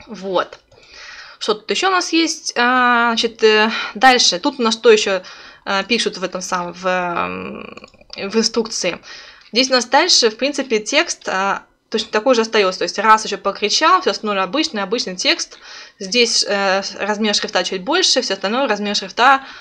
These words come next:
оставляем точно такой, э, точно такой же, как было вот здесь, то есть восемь пунктиков. А,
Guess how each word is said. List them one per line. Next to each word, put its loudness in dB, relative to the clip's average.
оставляем 2
точно -4
такой, 0
э, -4
точно -6
такой 2
же, -6
как -6
было 2
вот 0
здесь, -6
то -8
есть -8
восемь -6
пунктиков. -12
А, 4